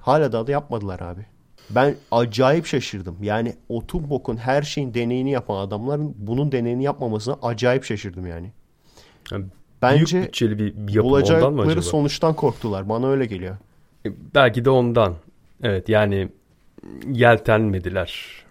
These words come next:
Speaker 2: belki de. Yani.
Speaker 1: Ya düşünsene, çünkü bak düşün.
Speaker 2: Hı.
Speaker 1: Adamlar sonuç, sonuca varsa hani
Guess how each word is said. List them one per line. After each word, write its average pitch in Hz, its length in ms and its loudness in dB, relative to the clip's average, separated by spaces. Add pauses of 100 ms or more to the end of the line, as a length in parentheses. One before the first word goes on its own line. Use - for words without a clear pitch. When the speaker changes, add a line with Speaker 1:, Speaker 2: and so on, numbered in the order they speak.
(220)
Speaker 2:
belki - 280 -8
de. - 120 -12 (640)
Yani. - 120 -20 (480)
Speaker 1:
Ya 117 220 2
düşünsene, 151 440 0
çünkü 110 200 -10
bak - 260 -4
düşün. - 260 -6
Speaker 2:
Hı. - 40 -12 (680)
Speaker 1:
Adamlar 143 440 0
sonuç, 156 480 -4 (100)
sonuca 156 480 -2
varsa 160 300 0
hani 165 200 0